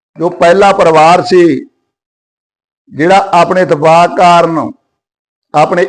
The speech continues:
ਏਕੇ ਕਾਰਨ ਖਜ਼ਾਨਾ ਲੈ ਗਿਆ, ਉਹ ਤੁਹਾਨੂੰ ਨਹੀਂ ਮਿਲੇਗਾ। ਦੌੜ ਆਪਣੇ ਨਗਰ ਨੂੰ ਪਤਰਾਬਾਦ ਜਾ। ਇਹ ਸੁਣ ਕੇ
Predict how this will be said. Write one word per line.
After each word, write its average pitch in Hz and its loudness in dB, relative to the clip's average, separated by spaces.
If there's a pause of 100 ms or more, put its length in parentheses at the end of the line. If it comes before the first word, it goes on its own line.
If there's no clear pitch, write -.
(100)
ਏਕੇ 180 -2
ਕਾਰਨ 160 0
ਖਜ਼ਾਨਾ 143 2
ਲੈ 120 0
ਗਿਆ, 120 -2 (2500)
ਉਹ 185 -4
ਤੁਹਾਨੂੰ 180 0
ਨਹੀਂ 185 -2
ਮਿਲੇਗਾ। 190 2
ਦੌੜ 185 2
ਆਪਣੇ 190 -2
ਨਗਰ 160 0
ਨੂੰ 170 -6
ਪਤਰਾਬਾਦ 156 0
ਜਾ। 113 0 (2250)
ਇਹ 190 -2
ਸੁਣ 170 -4
ਕੇ 180 0